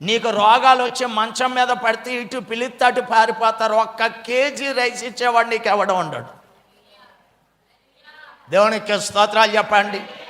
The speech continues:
మరోసారి దేవునికి స్తోత్రాలు చెప్పండి.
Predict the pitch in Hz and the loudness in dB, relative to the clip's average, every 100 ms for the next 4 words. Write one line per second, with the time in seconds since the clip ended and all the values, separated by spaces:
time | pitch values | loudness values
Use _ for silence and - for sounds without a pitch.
0 | - - - - 160 208 240 233 233 226 | -20 -20 -20 -10 2 4 4 2 4 2
1 | 190 226 233 226 - 214 220 233 226 220 | 4 4 4 0 2 0 4 4 6 2
2 | 214 220 208 | 2 0 -2